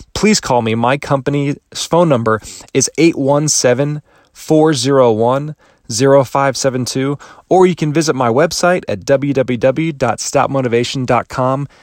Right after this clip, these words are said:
and you can always email me. My email address is david at stop motivation dot com.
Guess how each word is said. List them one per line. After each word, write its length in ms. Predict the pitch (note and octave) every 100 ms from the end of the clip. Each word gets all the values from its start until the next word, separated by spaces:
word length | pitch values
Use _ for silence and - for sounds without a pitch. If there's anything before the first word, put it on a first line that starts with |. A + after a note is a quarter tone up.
| _ -
and 160 | C3+
you 40 | A#2+
can 120 | C#3+
always 260 | D#3 D3
email 300 | D3 C#3+ A#2+
me. 160 | G#2+ G2
My 200 | G2 G2+
email 360 | - D#3 D3+ C3+
address 520 | B2 B2+ A#2 G#2 - -
is 440 | C#3 B2+ F#2 - _ _ _ _ _
david 500 | C3 C3+ C3 D3 D3 - -
at 320 | B2 A#2 -
stop 380 | - - C3 C3
motivation 540 | C3+ B2 A2 - A#2
dot 200 | A2 G2+
com. 400 | - G2 F#2